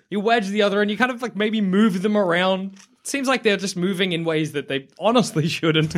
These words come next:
But eventually, there's, like, a click, and the big metal doors shh, open up to reveal a long corridor. And at the end of the corridor,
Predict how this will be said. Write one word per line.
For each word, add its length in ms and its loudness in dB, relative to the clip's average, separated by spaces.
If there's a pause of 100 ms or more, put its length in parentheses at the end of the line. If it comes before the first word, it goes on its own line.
(260)
But 180 4
eventually, 360 4
there's, 220 4
like, 160 2
a 180 0 (600)
click, 400 -4 (1040)
and 140 -2
the 60 0
big 340 0 (200)
metal 320 0
doors 520 -4
shh, 1120 -2 (460)
open 280 -4
up 220 -6
to 140 -10
reveal 520 0
a 40 -4
long 580 2
corridor. 560 -8
And 80 -2
at 60 -2
the 100 4
end 140 2
of 60 -6
the 60 -4
corridor, 480 0